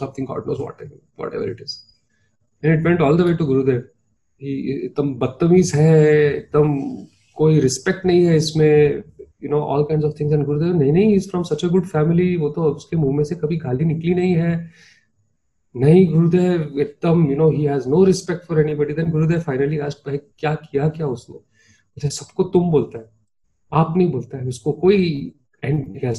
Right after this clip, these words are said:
no respect whatsoever." इतना छोटा ट्वेंटी, ट्वेंटी वन year old और उसके डबल ट्रिपल एज के लोग आते हैं क्लास में, उनको तुम बोलते हो,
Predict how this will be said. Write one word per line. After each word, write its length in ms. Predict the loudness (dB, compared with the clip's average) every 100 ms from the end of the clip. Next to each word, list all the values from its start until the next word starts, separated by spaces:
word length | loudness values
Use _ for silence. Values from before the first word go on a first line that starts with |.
| 2
no 160 | 4
respect 320 | 4 2 -2 0
whatsoever." 380 | -2 0 0 0
इतना 340 | -2 -2 -2 -2
छोटा 500 | -2 2 2 0 -8 _ -2
ट्वेंटी, 300 | 2 4 2
ट्वेंटी 300 | 2 2 2
वन 140 | 2
year 220 | 2 2 4
old 300 | 4 2 2
और 80 |
उसके 240 | 0 -2 -4
डबल 300 | -2 0 0
ट्रिपल 380 | 0 -4 0 0
एज 160 | 0
के 140 | 0 0
लोग 260 | 2 2
आते 220 | -2 0
हैं 220 | 0 0 0
क्लास 300 | -2 -2 -2
में, 100 | 0
उनको 240 | 0 0
तुम 300 | 0 2 4
बोलते 320 | 4 4 2
हो, 280 | 0 0 -6